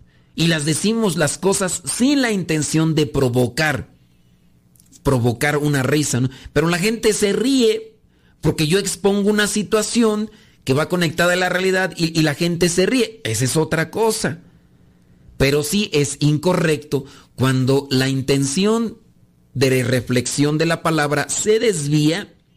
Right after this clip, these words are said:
y se queda en puro chiste.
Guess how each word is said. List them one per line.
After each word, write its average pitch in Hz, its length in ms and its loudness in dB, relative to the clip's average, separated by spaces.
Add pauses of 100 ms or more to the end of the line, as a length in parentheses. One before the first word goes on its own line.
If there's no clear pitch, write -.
(480)
y 196 440 0 (260)
se 123 280 -2
queda 156 420 0
en 110 200 -2
puro 123 280 2
chiste. - 540 -6